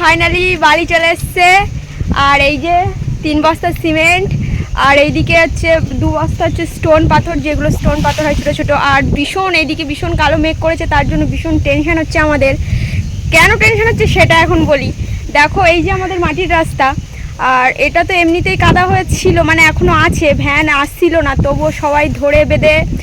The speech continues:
অনেক কষ্ট করে নিয়ে আসলো। তবুও জায়গায় জায়গায় চাকা, মানে, আহ, ভ্যানের চাকাগুলো ঢুকে ঢুকে যাচ্ছিলো, পুঁতে পুঁতে যাচ্ছিলো। তো সবাই মিলে আর কি, উম, চাগিয়ে চুগিয়ে নিয়ে আসলো। এবার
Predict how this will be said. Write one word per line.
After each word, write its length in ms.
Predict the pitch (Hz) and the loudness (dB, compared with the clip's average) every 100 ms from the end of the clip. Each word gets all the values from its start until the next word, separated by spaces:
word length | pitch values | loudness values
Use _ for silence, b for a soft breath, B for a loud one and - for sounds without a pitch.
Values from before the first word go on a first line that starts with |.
| B 277 | B -2
অনেক 220 | 311 330 | 0 0
কষ্ট 260 | 302 320 330 | 0 0 0
করে 160 | 330 | 0
নিয়ে 160 | 320 311 | 2 0
আসলো। 200 | 302 302 | 0 0
তবুও 320 | 302 294 339 | -2 -2 -2
জায়গায় 340 | 294 285 285 311 | 2 2 2 2
জায়গায় 260 | 311 320 | 2 0
চাকা, 380 | - 285 - 311 | 0 -2 0 -2
মানে, 200 | 294 294 | 0 -2
আহ, 400 | 277 - 269 254 - 247 | -4 -2 -2 -2 -6 -6
ভ্যানের 260 | 277 294 - | -4 -4 -2
চাকাগুলো 380 | 277 294 302 294 | -4 -2 -4 -4
ঢুকে 200 | 285 294 | -4 -4
ঢুকে 180 | 294 294 | -2 -2
যাচ্ছিলো, 360 | 277 - 285 | -4 -4 -8
পুঁতে 200 | 262 277 | -8 -8
পুঁতে 160 | 269 269 | -6 -4
যাচ্ছিলো। 440 | 262 - 240 240 - B B B | -4 -4 -8 -8 -10 B B B
তো 60 | 285 | -8
সবাই 340 | 302 285 302 | -2 0 2
মিলে 280 | 302 294 302 | 2 2 2
আর 120 | 294 | 2
কি, 280 | 294 285 285 - | 0 -6 -6 -6
উম, 140 | 277 | -6
চাগিয়ে 440 | 254 285 285 294 294 | -2 -2 0 -2 -4
চুগিয়ে 320 | 285 269 311 | -2 2 4
নিয়ে 240 | 302 285 | 4 2
আসলো। 420 | 269 269 - 302 339 B B B B | 0 -4 0 0 -2 B B B B
এবার 280 | 277 285 330 | -2 2 2